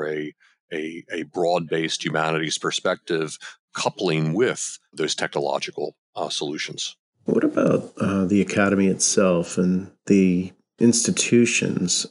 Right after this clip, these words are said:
Speaker 2: of humanities research? How do they perhaps need to change, uh, adapt,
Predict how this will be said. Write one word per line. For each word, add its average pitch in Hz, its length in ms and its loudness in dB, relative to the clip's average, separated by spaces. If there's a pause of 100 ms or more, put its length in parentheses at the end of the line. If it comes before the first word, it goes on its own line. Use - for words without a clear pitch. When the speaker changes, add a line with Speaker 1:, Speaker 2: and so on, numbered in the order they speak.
Speaker 2:
of 85 540 0 (260)
humanities 95 840 4
research? - 680 0 (420)
How 151 120 2
do - 120 4
they 135 200 6
perhaps 92 520 0
need 95 280 4
to 92 540 2 (380)
change, 90 920 4 (360)
uh, 92 260 2
adapt, 92 720 2